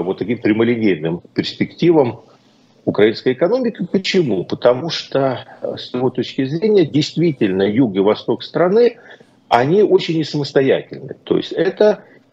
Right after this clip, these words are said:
э, ну, некий продукт, э, фантазии, э, советского Госплана, который построил экономику,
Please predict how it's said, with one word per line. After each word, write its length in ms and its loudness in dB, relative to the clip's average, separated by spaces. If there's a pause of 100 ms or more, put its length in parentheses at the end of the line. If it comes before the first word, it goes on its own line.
(180)
э, 380 0
ну, 200 -4
некий 600 0 (240)
продукт, 680 -2
э, 220 4 (880)
фантазии, 840 0 (400)
э, 540 -2
советского 480 -2
Госплана, 640 -4 (640)
который 600 2
построил 920 -4
экономику, 840 -2